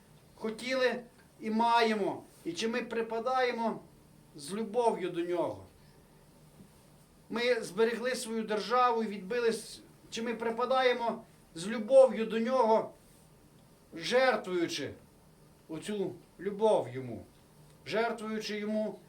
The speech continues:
свою гординю, своє самолюбство,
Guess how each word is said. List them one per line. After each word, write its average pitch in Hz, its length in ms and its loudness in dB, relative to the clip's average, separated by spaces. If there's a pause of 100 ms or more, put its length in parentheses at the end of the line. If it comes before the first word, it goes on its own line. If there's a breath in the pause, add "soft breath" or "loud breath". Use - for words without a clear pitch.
(260)
свою 208 440 -2
гординю, 190 840 0 (340)
своє 180 380 -4
самолюбство, 190 920 -4